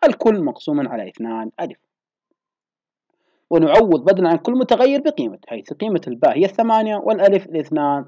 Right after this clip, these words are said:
والجيم العشرة. إذا سنحصل على الس تساوي سالب ثمانية زائدا أو ناقص الجذر التربيعي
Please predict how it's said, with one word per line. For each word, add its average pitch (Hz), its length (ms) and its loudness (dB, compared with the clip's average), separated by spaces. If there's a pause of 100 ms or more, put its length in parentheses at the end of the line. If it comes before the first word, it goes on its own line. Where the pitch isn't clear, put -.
والجيم 123 460 -4 (160)
العشرة. - 360 -8 (840)
إذا 104 160 -12
سنحصل 165 440 -4
على 190 380 6
الس - 140 -6
تساوي 196 800 4 (240)
سالب 226 280 4
ثمانية 220 520 2 (140)
زائدا 208 360 6
أو 165 160 4
ناقص 143 300 -2
الجذر 156 280 -4
التربيعي 151 800 0